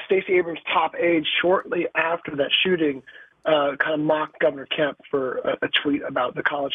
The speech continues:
football national championship, saying that, that Kemp is so used to gun violence in our state that he can just pretend nothing happened today and post about football. So you can expect more of this anytime, and unfortunately, you know, unfortunately, there will be more shootings because that is, that is where we are in society today. And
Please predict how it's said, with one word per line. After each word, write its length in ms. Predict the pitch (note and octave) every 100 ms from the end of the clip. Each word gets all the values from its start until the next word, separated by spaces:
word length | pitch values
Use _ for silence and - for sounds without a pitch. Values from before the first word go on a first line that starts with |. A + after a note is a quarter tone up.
| -
football 260 | D3+ C#3
national 320 | C#3 C3+ -
championship, 480 | C#3 D#3 C#3+ C#3+ C#3 -
saying 280 | D3+ C#3+ C#3+
that, 140 | C#3 - - - _
that 260 | D#3+ D#3 D3+
Kemp 200 | F3+ F3+
is 100 | E3 D3 - -
so 100 | G#3+
used 260 | G3+ F#3+
to 80 | -
gun 180 | F3+ F3+
violence 360 | F3 F3+ F3 D3+
in 80 | D3+
our 80 |
state 240 | C#3+ E3+ E3
that 80 | C#3+
he 60 |
can 120 | C#3
just 140 | C3 -
pretend 280 | C#3+ D3 C#3+
nothing 280 | D3+ E3+
happened 320 | D3 D3+ D3 C#3+
today 200 | C#3+ C3+
and 100 | C3
post 260 | - C#3+ - -
about 300 | - - -
football. 360 | D3+ - C#3 - - - -
So 80 | E3+
you 60 |
can 100 | G3+
expect 460 | G3 - F#3+ E3 -
more 300 | F3 E3 E3
of 60 |
this 100 | D3 D#3+
anytime, 540 | E3 F3 E3+ D#3 D3+ -
and 140 | D3
unfortunately, 640 | D3 D3 E3 - D3 C#3
you 80 | D3+
know, 280 | C#3+ C3 B2+ -
unfortunately, 420 | - G#2 - D3
there 100 | F3
will 160 | A3+
be 140 | A#3 D#3+
more 320 | C3+ B2 A#2+ _ -
shootings 300 | C#3 C3 B2+ -
because 240 | - C3 - -
that 220 | C#3 C3
is, 80 | C#3 -
that 120 | C3+
is 100 | C#3+
where 140 | D3 D#3
we 120 | D#3+
are 140 | F3
in 80 | E3+ - -
society 240 | C#3 C3
today. 240 | C3+ C3
And 100 | C3